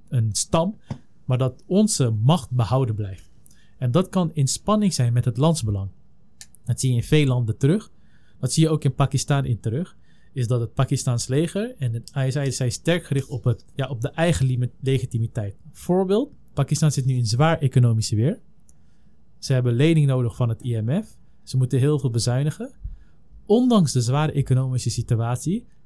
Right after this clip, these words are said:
nemen de uitgaven van het Pakistaans leger toe, terwijl ze al een enorme hap van het budget hebben. Ja, dus je ziet het overal in terug. Je had Imran Khan, de vorige premier, was niet bepaald pro-India. Hij,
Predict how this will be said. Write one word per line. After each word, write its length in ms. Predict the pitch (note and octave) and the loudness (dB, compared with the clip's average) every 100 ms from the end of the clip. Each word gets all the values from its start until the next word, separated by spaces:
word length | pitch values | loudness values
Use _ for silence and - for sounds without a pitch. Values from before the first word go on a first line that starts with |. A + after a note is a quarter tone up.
| - | -8
nemen 300 | B2 C#3 C#3+ | 0 2 2
de 100 | B2+ | 2
uitgaven 500 | C#3 E3+ - D3 C#3+ | 0 0 0 -2 -2
van 100 | C3 | -2
het 120 | B2 | -2
Pakistaans 500 | - A#2+ - C3 C3+ | -2 -4 -2 -4 -2
leger 380 | A#2+ B2 B2 G#2+ - - | -2 -2 -2 -4 -8 2
toe, 220 | D#3+ - - - - | 2 2 -10 -20 -4
terwijl 300 | A#2+ C#3 E3 | 0 0 0
ze 100 | C#3+ | -2
al 140 | B2 | -2
een 60 | C3 | 0
enorme 360 | A#2+ A#2+ A#2+ | -2 0 -2
hap 240 | G2 C3+ - | 0 -2 -2
van 120 | A#2 | -4
het 100 | G#2+ | -2
budget 380 | A#2 G2+ A2+ - | -2 -2 -6 -6
hebben. 280 | A2 G2 - - - - - | -6 -6 -10 -20 -20 -14 -4
Ja, 160 | B2 | -2
dus 220 | A#2 B2 - | 0 -4 -2
je 80 | C3+ | 2
ziet 120 | E3 | 2
het 200 | D#3 - | 2 2
overal 460 | F3+ F3 D#3 D3+ D3+ | 2 4 2 0 2
in 180 | C3 | 0
terug. 340 | B2 B2 G#2+ - - - | 2 0 0 -10 -20 -8
Je 80 | C3 | -6
had 100 | B2+ | -2
Imran 280 | E3 C#3+ C#3 | 2 4 4
Khan, 300 | - F3+ G3+ | 2 0 0
de 80 | D3 | -2
vorige 420 | - E3+ F#3 E3+ | -2 -2 -2 -2
premier, 440 | E3 D#3 D#3 G#3 B3+ - - - - - | -2 -4 -2 -4 -6 -18 -20 -20 -20 -4
was 160 | C3 | -2
niet 120 | E3+ D#3+ | 0 -2
bepaald 320 | D#3 C#3+ C#3 | 2 0 4
pro-India. 480 | C#3 C3+ C#3 B2 G#2 | 2 2 2 0 0
Hij, 280 | A#2+ C#3 | -2 -2